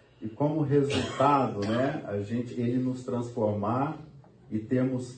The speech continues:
fome e sede de justiça. Então, isso aqui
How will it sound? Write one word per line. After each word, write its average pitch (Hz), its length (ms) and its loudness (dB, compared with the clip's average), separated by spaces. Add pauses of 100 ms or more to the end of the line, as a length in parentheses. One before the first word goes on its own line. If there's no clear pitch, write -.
fome 139 540 0
e 123 60 -2
sede 110 520 0
de 113 220 -2
justiça. - 760 -12 (680)
Então, 226 320 4
isso 214 240 -2
aqui 131 640 -2